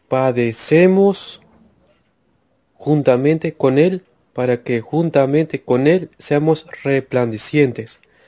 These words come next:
Eh, la palabra que dice padecemos se refiere a todo tipo de tribulaciones, incluyendo persecuciones, porque si estamos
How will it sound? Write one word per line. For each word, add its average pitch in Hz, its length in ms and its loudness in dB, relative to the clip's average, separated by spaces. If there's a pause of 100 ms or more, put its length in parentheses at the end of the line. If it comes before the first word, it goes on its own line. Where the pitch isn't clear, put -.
(1900)
Eh, 120 580 -4
la 113 200 -4
palabra 139 320 2
que 139 120 -6
dice 135 220 -4
padecemos 135 1080 0
se - 160 -8
refiere 147 560 -2 (400)
a 120 140 -6
todo 156 320 -2
tipo 151 500 -8 (240)
de 123 140 -4
tribulaciones, 117 920 -4 (160)
incluyendo 120 600 -6
persecuciones, 113 880 -6 (880)
porque 107 240 -8
si 107 120 -10
estamos 123 580 -4